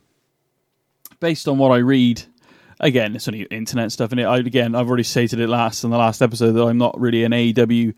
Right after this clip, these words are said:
fan. Uh, I watched it when it first started in Double or Nothing, when it first came out, and, you know, Jon Moxley turned up, and it was really cool, A K A Dean Ambrose. Um,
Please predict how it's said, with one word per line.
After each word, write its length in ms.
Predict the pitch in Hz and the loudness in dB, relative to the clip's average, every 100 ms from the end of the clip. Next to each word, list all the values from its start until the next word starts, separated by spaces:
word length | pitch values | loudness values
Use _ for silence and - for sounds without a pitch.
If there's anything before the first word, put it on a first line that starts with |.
| _ - _ | _ -20 _
fan. 460 | - 131 117 113 - | -2 -2 -2 -6 -4
Uh, 340 | 120 117 117 - | -2 0 -2 -2
I 120 | 123 | 0
watched 280 | 131 139 - | 2 0 0
it 60 | 127 | 0
when 120 | 123 | 0
it 60 | |
first 260 | 110 123 - | -2 -2 -2
started 540 | - 120 131 131 123 | -2 0 0 0 -2
in 220 | 117 113 107 | -2 -4 -2
Double 220 | 120 120 | -2 0
or 40 | |
Nothing, 460 | 120 131 131 123 107 | 2 0 0 -2 -2
when 100 | 120 | -6
it 100 | 95 | -6
first 380 | 123 117 - - | -4 -4 -6 -10
came 240 | 120 120 | -6 -4
out, 220 | 120 120 | -2 -2
and, 260 | 110 110 - - - _ _ _ _ _ | -2 -4 -6 -18 -20 _ _ _ _ _
you 120 | 131 | -4
know, 80 | 120 | -4
Jon 260 | 117 123 123 | 0 0 2
Moxley 320 | 139 - 127 | -2 -2 -4
turned 320 | 139 135 127 | 2 2 4
up, 180 | 135 131 | 2 2
and 80 | 127 | 0
it 60 | |
was 240 | 113 117 131 | -2 -4 2
really 220 | 127 123 | 4 2
cool, 360 | - 135 135 127 | 2 2 2 2
A 80 | |
K 220 | 123 123 123 | 0 0 2
A 200 | 120 117 | 2 2
Dean 180 | 123 127 | 0 2
Ambrose. 600 | 131 131 135 135 123 - | 2 2 2 0 -4 -4
Um, 460 | 120 120 117 117 | -2 0 0 -4